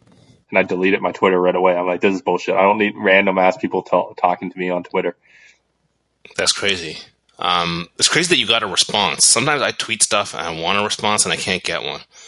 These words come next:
Speaker 1: Are you private?
Speaker 2: Uh, I am not.
Speaker 1: Oh. No, but this is, like, really early on in, in Twitter, like, Twitter days
Speaker 2: Yeah.
Speaker 1: back when I was using a BlackBerry. So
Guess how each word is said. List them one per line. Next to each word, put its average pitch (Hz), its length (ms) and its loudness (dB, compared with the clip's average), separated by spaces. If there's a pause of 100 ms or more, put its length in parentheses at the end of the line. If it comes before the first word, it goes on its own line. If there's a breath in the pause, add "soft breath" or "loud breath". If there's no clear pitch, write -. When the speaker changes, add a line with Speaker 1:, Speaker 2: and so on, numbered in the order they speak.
(720 loud breath)
Speaker 1:
Are 107 80 4
you 95 80 0
private? 117 500 2
Speaker 2:
Uh, - 60 -14 (320)
I 113 340 2
am 104 160 0
not. 104 260 -2 (1200)
Speaker 1:
Oh. - 260 -6 (320)
No, 120 180 6
but 131 140 -4
this 156 100 4
is, 190 60 0
like, 104 240 2
really 101 300 6
early 95 320 6
on 92 240 4
in, 92 420 -4 (100)
in 98 140 -4
Twitter, 92 520 -2
like, 90 180 -4
Twitter 92 260 2
days 87 260 -2
Speaker 2:
Yeah. 90 100 4
Speaker 1:
back 90 100 2 (540 loud breath)
when 92 440 -2 (680 soft breath)
I 101 80 2
was 90 140 0
using 92 220 -2
a - 20 -8
BlackBerry. 90 560 -2
So - 380 -4